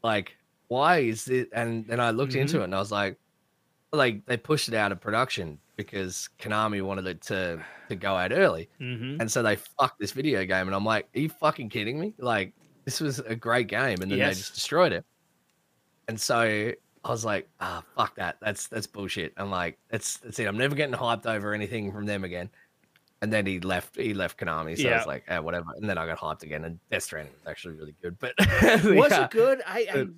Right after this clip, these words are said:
Speaker 2: you know, I
Speaker 1: yeah.
Speaker 2: liked
Speaker 1: The storyline was amazing. But
Speaker 2: Yeah.
Speaker 1: it was,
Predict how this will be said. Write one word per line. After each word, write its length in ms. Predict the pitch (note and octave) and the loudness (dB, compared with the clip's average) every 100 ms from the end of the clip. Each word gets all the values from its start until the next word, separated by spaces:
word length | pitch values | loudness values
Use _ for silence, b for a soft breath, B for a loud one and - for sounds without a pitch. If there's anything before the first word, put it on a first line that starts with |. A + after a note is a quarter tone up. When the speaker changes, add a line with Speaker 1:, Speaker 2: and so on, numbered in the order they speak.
| F#3+ | -8
Speaker 2:
you 120 | F#3 | -4
know, 220 | G3 G#3 - _ b b b b - | -2 -4 -8 _ b b b b 0
I 100 | F3+ | 2
Speaker 1:
yeah. 80 | F3+ | 2
Speaker 2:
liked 400 | F#3+ B3+ - - | 2 0 0 -2
Speaker 1:
The 60 | |
storyline 560 | - G#3 E3+ D3 B2 A2 | 6 8 8 6 4 2
was 140 | A2 | -4
amazing. 480 | G#2+ F#2+ F2+ E2 E2 | -4 -4 -6 -6 -10
But 80 | D#3 | -4
Speaker 2:
Yeah. 260 | C#3 B2 A2 | -2 0 -2
Speaker 1:
it 60 | |
was, 280 | A2 G#2+ | -4 -6